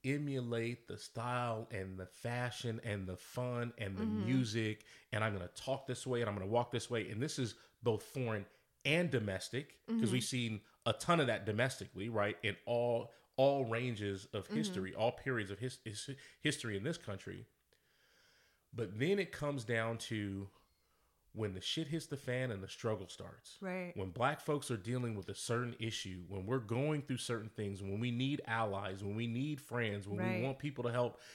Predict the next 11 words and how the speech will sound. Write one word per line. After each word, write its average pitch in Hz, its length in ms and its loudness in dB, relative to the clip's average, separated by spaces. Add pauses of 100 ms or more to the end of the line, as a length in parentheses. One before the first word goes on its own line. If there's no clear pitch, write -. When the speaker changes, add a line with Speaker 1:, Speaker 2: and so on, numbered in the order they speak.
Speaker 1:
stand 117 440 0
up 135 180 2
for 98 200 0
us, 95 200 -2 (320)
where 131 200 8
are 151 120 4
all 117 260 4
these 104 240 -2
people? - 480 -10
Speaker 2:
Right, 170 440 -6
right. 160 240 -14